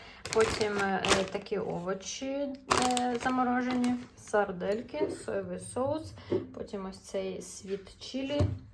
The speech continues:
соус, бургери ось такі продаються в супермаркетах. Сюди треба додати зелень,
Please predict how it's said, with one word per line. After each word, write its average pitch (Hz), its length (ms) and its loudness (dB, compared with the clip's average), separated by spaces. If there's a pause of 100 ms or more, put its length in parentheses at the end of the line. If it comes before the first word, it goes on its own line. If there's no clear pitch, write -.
(260)
соус, 269 420 -2 (580)
бургери 262 680 4
ось 269 100 -2
такі 247 240 -4
продаються 226 480 4
в 214 40 -4
супермаркетах. 226 800 4
Сюди 214 240 2
треба 208 300 0
додати 196 400 2
зелень, 262 440 4